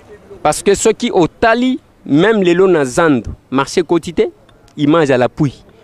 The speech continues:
Mikolo oyo, maloba muke, boko bunda na bilili. Obimisi lokuta, tobimisi bino na poasa. Yaka ndeko.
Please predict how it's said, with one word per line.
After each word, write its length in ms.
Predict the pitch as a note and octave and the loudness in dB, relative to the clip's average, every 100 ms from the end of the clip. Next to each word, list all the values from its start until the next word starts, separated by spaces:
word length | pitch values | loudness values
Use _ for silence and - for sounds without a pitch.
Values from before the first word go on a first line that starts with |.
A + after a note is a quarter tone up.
| _ - - | _ -20 -4
Mikolo 480 | D3+ D3+ F3 E3 F3 | -2 0 2 4 4
oyo, 180 | C3 G2+ - | 2 -2 -6
maloba 420 | B2 C#3 C#3 C3+ | -2 0 0 0
muke, 380 | C3+ B2+ F#3 F3+ _ _ | -2 0 0 -2 _ _
boko 320 | D3+ C#3+ - | -6 -4 -2
bunda 360 | B2+ B2+ C3+ A#2+ | -4 -2 0 0
na 80 | A#2 | -2
bilili. 380 | A#2 A#2+ B2+ A2 _ _ _ _ _ _ _ _ - - | -6 -12 -14 -18 _ _ _ _ _ _ _ _ -16 -4
Obimisi 460 | C#3+ E3 G3+ A3 | -2 2 0 2
lokuta, 440 | G3+ - F3+ A3 C#4+ _ _ _ | 0 0 -2 -2 -2 _ _ _
tobimisi 420 | - C#3 C#3 D#3 E3+ | -6 0 0 0 -2
bino 180 | D3+ | -2
na 100 | C3+ | -2
poasa. 360 | A2+ A2+ A2+ - - - - _ _ _ - | -2 -6 -6 -14 -20 -20 -20 _ _ _ -6
Yaka 240 | E3+ G3 | -2 0
ndeko. 220 | D3 A2+ | -2 -4